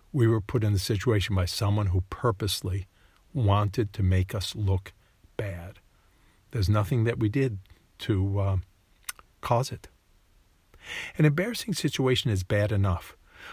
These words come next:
When someone repeats it and makes you relive it, it makes things even worse. Hearing that story replay can be like wounds that go down deep inside of us. Solomon warns us to take this to heart.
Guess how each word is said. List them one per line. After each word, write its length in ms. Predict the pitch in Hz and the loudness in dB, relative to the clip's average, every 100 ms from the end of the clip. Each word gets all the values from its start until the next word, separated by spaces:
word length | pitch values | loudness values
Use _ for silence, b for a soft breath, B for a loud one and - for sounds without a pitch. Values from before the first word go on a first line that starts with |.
| B | B
When 140 | 123 | 0
someone 320 | - 202 226 | 2 0 2
repeats 640 | 156 107 - - 185 - - | 2 0 -2 -2 -2 -2 -4
it 100 | 95 | -4
and 160 | 113 101 | 2 2
makes 260 | 120 - 120 | 2 0 0
you 140 | 104 | 2
relive 480 | 104 107 113 135 98 | 4 2 4 4 4
it, 240 | 95 - - b b | -2 -8 -20 b b
it 100 | - | -4
makes 280 | 113 110 - | 0 0 0
things 260 | 127 107 87 | 0 2 2
even 320 | 101 95 92 | 2 2 2
worse. 400 | 98 98 - - _ B B B | 2 -2 -6 -14 _ B B B
Hearing 280 | - 156 143 | 2 4 4
that 140 | 135 | 2
story 360 | - - 135 120 | -2 0 2 4
replay 460 | 110 117 - 110 95 | 2 0 0 0 2
can 100 | 104 | 2
be 100 | 104 | 2
like 220 | 104 101 | 2 2
wounds 500 | 98 107 113 113 98 | 4 6 6 4 2
that 120 | 98 | 0
go 140 | 117 | 2
down 340 | 90 101 95 92 | 2 2 4 2
deep 280 | 95 92 - | 2 0 0
inside 420 | 92 - 90 85 | -2 0 0 0
of 100 | 85 | -2
us. 260 | 90 - - _ _ b b b b b b | -6 -8 -8 _ _ b b b b b b
Solomon 560 | - 151 165 151 120 | 0 4 4 4 4
warns 300 | 113 120 110 | 2 0 0
us 100 | 95 | -4
to 120 | - 95 | -4 -4
take 240 | 104 95 | -2 -2
this 160 | 101 - | -2 -4
to 120 | 101 | -4
heart. 320 | - 90 - | -2 -4 -6